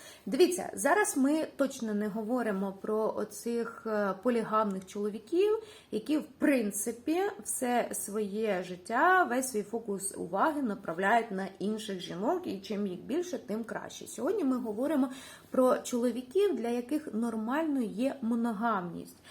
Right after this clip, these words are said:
Тобто вони, е, е, мають сімейні цінності, для них вірність є цінністю, але, знаєте що, як ото, е, нібито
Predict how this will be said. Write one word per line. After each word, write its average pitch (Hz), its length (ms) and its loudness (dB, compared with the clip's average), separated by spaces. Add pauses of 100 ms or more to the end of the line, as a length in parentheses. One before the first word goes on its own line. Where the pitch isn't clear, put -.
(240)
Тобто 262 420 2 (240)
вони, 262 420 4 (760)
е, 247 40 2
е, 214 1080 0 (160)
мають 277 520 4
сімейні 254 600 0
цінності, 214 840 -4
для 208 120 -4
них 349 200 2 (180)
вірність 233 580 0
є 208 60 -2
цінністю, 208 640 -4
але, 285 420 4 (300)
знаєте 277 380 2
що, - 200 -4
як 208 260 -2
ото, 262 520 2
е, 208 300 0
нібито 233 580 0